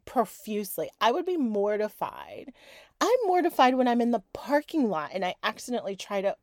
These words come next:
open someone's car thinking it's mine, but this was my home. And what kind of person, even if you're invited to a party,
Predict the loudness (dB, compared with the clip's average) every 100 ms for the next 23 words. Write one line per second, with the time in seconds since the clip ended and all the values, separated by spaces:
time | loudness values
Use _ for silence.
0 | -6 -4 0 -2 -2 -10 -18 -20 _ _
1 | 0 2 2 -2 -10 -14 -6 4 6 8
2 | 6 0 -4 -8 -6 -6 -6 -8 -10 -12
3 | -8 -8 -8 -8 -6 -8 -8 -14 -12 -10
4 | -6 -6 -2 -2 -2 -4 -4 -10 -14 0
5 | 6 6 4 -2 -16 -20 -20 -20 -20 _
6 | _ 2 4 6 4 0 -4 -2 -2 0
7 | 4 4 0 -4 2 2 2 2 2 -2
8 | _ _ _ _ -20 _ _ -2 0 2
9 | 0 2 2 2 0 -4 -4 0 0 -2
10 | -2 0 -2 -4 -4 -2 -2 -8 -12 -16